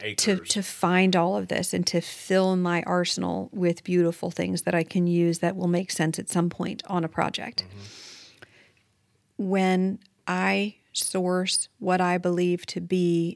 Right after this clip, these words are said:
Speaker 2: the perfect light fixture in someone's house, and they're the right time, they're the right client, it's the right moment, it casts the right light, it's the right size, we've scaled it in your drawings, and we've done all of that.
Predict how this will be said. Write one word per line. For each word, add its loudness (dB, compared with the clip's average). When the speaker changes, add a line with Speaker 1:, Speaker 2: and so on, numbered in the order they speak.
Speaker 2:
the -2
perfect -4
light 0
fixture -6
in 4
someone's 0
house, -6
and 2
they're 2
the 0
right 0
time, -2
they're 4
the 2
right 0
client, -2
it's 2
the 0
right 2
moment, 0
it -6
casts -2
the 0
right 0
light, -4
it's 4
the -2
right 0
size, -4
we've -4
scaled 2
it -2
in 2
your 0
drawings, 0
and -2
we've -4
done 2
all 0
of -6
that. -6